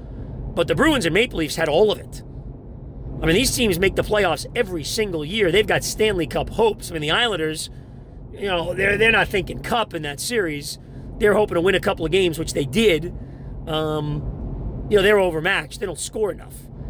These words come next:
And the Devils, who had an unbelievable comeback in the series against the Rangers and are one of the most dynamic, fun teams to watch in the league, and I love Jack Hughes. He might be my famous,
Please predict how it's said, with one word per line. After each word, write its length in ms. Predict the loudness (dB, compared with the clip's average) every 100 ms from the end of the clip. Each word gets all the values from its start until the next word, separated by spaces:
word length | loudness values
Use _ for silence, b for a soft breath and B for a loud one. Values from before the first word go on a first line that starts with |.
| B 0
And 140 | 2
the 60 | 4
Devils, 400 | 4 4 2 0
who 80 | 0
had 120 | 0
an 80 | -2
unbelievable 840 | -6 -4 -4 -4 -4 -2 2 2
comeback 440 | 2 0 2 2 0
in 60 |
the 60 | -4
series 300 | -2 -2 -2
against 220 | -2 -4
the 80 | 0
Rangers 640 | 0 0 2 2 2 -2 B B B B -2
and 180 | 2
are 140 | 4 4
one 160 | 4
of 40 | 4
the 100 | 4
most 320 | 2 -2 -8 B B B -2
dynamic, 580 | 2 4 4 2 0 -2
fun 280 | -4 -4
teams 340 | -4 -4 -4 -2
to 100 | 0
watch 300 | 2 0 0
in 60 |
the 80 | 0
league, 480 | 2 4 6 4 0 B B B
and 100 | 0
I 80 | 2
love 320 | 4 4 2
Jack 280 | 2 2 2
Hughes. 320 | -2 -4 -2
He 80 | -2
might 180 | -2 -2
be 120 | -2
my 140 | -2 -2
famous, 460 | -2 2 0 0